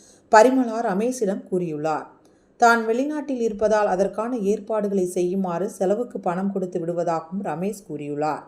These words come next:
அதனைத் தொடர்ந்து பரிமளா மதுரையை சேர்ந்த குமார் என்பவரிடம் ஒன்றரை லட்சம் ரூபாய் பணம் தருவதாக கூறி கூலிப்படையை ஏற்பாடு செய்தார். அதன்படி கடந்த பனிரெண்டாம் தேதி இரவு கோழி பண்ணைக்குள் புகுந்த ஏழு பேர் கொண்ட மர்ம கும்பல்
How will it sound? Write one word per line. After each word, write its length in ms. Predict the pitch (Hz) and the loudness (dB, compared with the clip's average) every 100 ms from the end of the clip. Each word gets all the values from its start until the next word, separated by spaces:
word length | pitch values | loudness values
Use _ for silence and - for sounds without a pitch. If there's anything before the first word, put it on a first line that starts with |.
| - _ - - | -20 _ -20 -8
அதனைத் 400 | 180 185 214 240 | 2 2 4 0
தொடர்ந்து 360 | 226 208 220 240 | 0 -2 0 0
பரிமளா 480 | 226 196 220 214 208 | 4 2 2 -2 0
மதுரையை 400 | 185 196 220 214 | 0 0 0 0
சேர்ந்த 360 | 208 196 190 | 0 2 0
குமார் 360 | 190 196 196 196 | -2 -2 0 2
என்பவரிடம் 580 | 180 175 170 170 202 262 | 0 0 0 -2 -4 -4
ஒன்றரை 400 | 180 202 220 214 | -2 0 0 0
லட்சம் 300 | 190 - 180 | 0 -2 -4
ரூபாய் 240 | 180 170 | 0 -2
பணம் 280 | 170 165 196 | -2 -4 -4
தருவதாக 520 | 170 170 175 170 160 | -2 -2 0 -2 -4
கூறி 420 | - 160 180 - - - - _ - | -10 -6 -6 -6 -18 -20 -20 _ 2
கூலிப்படையை 560 | 269 262 233 202 208 | 4 6 4 2 2
ஏற்பாடு 420 | 254 175 175 160 156 | 2 2 2 -4 -6
செய்தார். 520 | 156 143 151 143 - | -6 -4 -4 -6 -8
அதன்படி 540 | 160 165 196 196 180 | 0 2 2 0 -2
கடந்த 380 | 202 190 196 202 190 | 0 0 2 0 0
பனிரெண்டாம் 520 | 185 202 208 202 185 | -2 0 0 -2 -2
தேதி 280 | 190 180 180 | -4 -4 0
இரவு 340 | 180 185 240 - | 0 0 -6 2
கோழி 200 | 202 214 | 2 2
பண்ணைக்குள் 500 | 202 185 180 180 175 | -2 -4 -4 -4 -4
புகுந்த 260 | 175 175 | -4 -2
ஏழு 300 | 165 170 196 | -2 0 0
பேர் 200 | 185 180 | 0 -2
கொண்ட 240 | 180 170 165 | -2 -6 -4
மர்ம 340 | 156 160 180 | -4 -4 -4
கும்பல் 420 | 180 160 175 254 | -6 -4 -2 -4